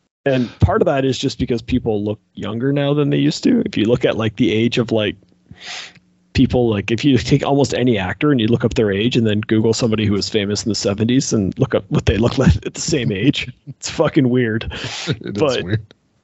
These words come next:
Speaker 1: um, yeah, I don't know. It's, look, y-,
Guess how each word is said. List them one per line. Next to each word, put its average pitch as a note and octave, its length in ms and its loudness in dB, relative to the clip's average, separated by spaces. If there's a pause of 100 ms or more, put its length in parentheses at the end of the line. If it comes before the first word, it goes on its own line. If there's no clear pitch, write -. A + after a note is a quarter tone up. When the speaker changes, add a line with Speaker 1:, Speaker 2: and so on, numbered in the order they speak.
(360)
Speaker 1:
um, C#3 560 0 (540)
yeah, C#3 200 0
I B2+ 100 0
don't A#2+ 120 2
know. A#2 120 0
It's, B2 540 -2 (180)
look, A#2 220 -2 (920)
y-, G2+ 80 -2